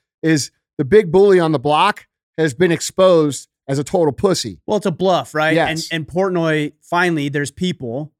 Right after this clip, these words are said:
Speaker 2: not just Portnoy, others who are saying, "Okay, I call your bluff.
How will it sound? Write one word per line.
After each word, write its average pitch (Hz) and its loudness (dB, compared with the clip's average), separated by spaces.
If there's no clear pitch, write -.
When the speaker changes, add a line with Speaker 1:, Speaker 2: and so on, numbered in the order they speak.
Speaker 2:
not 165 -2
just 135 -10
Portnoy, 147 -4
others 143 -4
who 151 -6
are 147 -4
saying, - -10
"Okay, 208 -2
I 180 -4
call 190 -2
your 190 2
bluff. 170 -4